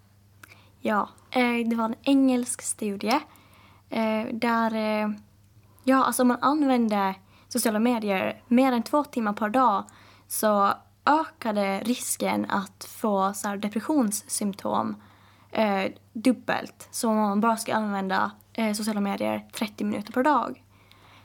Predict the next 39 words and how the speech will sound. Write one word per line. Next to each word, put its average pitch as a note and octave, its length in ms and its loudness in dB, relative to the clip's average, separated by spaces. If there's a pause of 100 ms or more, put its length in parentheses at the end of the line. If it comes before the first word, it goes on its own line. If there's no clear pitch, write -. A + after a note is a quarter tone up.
(200)
Eh, G#3 320 0 (480)
och A#3+ 60 -2
det C4 60 6
är C#4 40 8
ju C#4+ 60 6
ganska C4 260 2
intressant, A3+ 600 0
för G3+ 480 -2 (180)
två B3 220 0
timmar D#4 540 -2 (480)
på A#3+ 80 -4
sociala A3 340 0
medier, G#3+ 560 -2 (300)
det B3 260 2
tycker C#4 240 -2
säkert A3+ 400 -4
ingen G3+ 500 0 (320)
att - 320 -6
är F#3+ 300 -2 (300)
särskilt G#3 260 0
mycket. - 460 -2 (560)
Att A3+ 300 0
för B3+ 100 -6
de A#3 100 0
flesta - 500 -2
så - 60 -2
är D4 200 4
det C4+ 60 2
nog A3+ 200 2
ganska G#3 220 -4
vanligt A#3+ 300 2
att G#3+ 100 -8
man G#3 120 -2
sitter A3+ 600 -2
säkert - 600 -4
två G3 160 -2
timmar G3+ 300 -4
per B3 120 -4
dag. C4 260 2